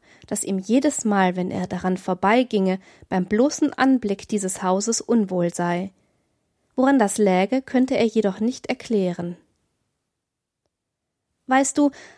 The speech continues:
eigentlich möchte ich mit diesem Haus nichts zu tun haben, und wäre es der Eingang zum Himmel", sagte er. Seine Bemerkung wirkte ernüchternd. "Gibt es dafür eine plausible Erklärung?", fragte ich zurück.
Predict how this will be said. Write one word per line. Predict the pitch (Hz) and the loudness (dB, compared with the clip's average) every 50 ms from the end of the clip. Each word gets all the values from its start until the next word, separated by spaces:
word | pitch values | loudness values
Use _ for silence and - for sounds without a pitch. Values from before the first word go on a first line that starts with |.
| _ | _
eigentlich | - - 294 311 311 302 - 254 247 - | 0 0 2 4 2 2 2 2 2 2
möchte | 254 247 233 - - 208 | 2 2 2 2 0 0
ich | 214 - | 2 2
mit | 226 214 - | 0 -2 -2
diesem | 233 214 190 202 196 180 | -2 -2 -2 -2 -2 0
Haus | 196 190 190 190 - | 0 0 0 2 0
nichts | 220 220 - - - - | 0 -2 -2 -6 -12 -10
zu | - 220 | -8 -8
tun | 208 - - 269 254 220 202 190 | -8 -4 0 2 2 2 2 2
haben, | 180 180 180 180 180 185 185 185 _ _ _ _ _ _ _ _ _ _ - | 2 2 2 2 2 0 -4 -6 _ _ _ _ _ _ _ _ _ _ -4
und | 277 277 254 | -4 -2 0
wäre | 254 269 262 247 240 | 0 0 2 2 0
es | 214 - | 0 0
der | - 208 - | 0 0 0
Eingang | - 196 214 240 233 233 202 196 - | 2 2 2 2 2 2 0 -2 -2
zum | - 202 196 | -2 -2 -2
Himmel", | 185 - - 269 254 208 160 156 170 190 - _ _ _ _ _ | -2 0 0 0 2 2 2 0 -2 -4 -8 _ _ _ _ _
sagte | - - 156 - - - - - | -14 -12 -10 -10 -10 -10 -8 -6
er. | - - 147 165 156 165 - _ _ _ _ _ _ _ _ _ _ _ _ _ _ _ _ _ | -4 -2 0 0 -2 -2 -4 _ _ _ _ _ _ _ _ _ _ _ _ _ _ _ _ _
Seine | - - 254 254 240 | -4 0 2 2 4
Bemerkung | 226 202 185 175 170 175 190 - - 214 208 190 | 4 2 2 2 0 0 0 0 0 0 0 0
wirkte | 196 208 - - - | -2 -4 -4 -2 -2
ernüchternd. | 208 - 214 214 220 233 - - - - 170 170 170 175 - - _ _ _ _ _ _ _ _ _ _ _ _ _ _ _ _ _ _ _ _ _ _ _ _ _ _ | 0 2 2 2 2 0 -2 -4 -6 -6 -6 -4 -6 -8 -12 -16 _ _ _ _ _ _ _ _ _ _ _ _ _ _ _ _ _ _ _ _ _ _ _ _ _ _
"Gibt | - 262 302 - - - | -4 -4 -4 -2 -2 -2
es | 339 - | -2 0
dafür | - 247 - - 269 233 | -2 -4 -2 0 2 2
eine | 208 - - | 2 2 2
plausible | - 226 202 202 202 214 220 226 220 202 | 2 2 0 2 2 0 0 0 2 2
Erklärung?", | - - - - - 175 165 165 196 - 220 262 294 - _ _ _ | 0 0 -2 -4 -4 -2 -2 -2 -2 -2 -2 -4 -4 -6 _ _ _
fragte | - - - 165 180 - - - | -14 -10 -8 -8 -8 -8 -8 -8
ich | - - - - | -8 -6 -6 -4
zurück. | - 185 - 175 175 - - - | -4 -2 -2 -4 -6 -6 -12 -20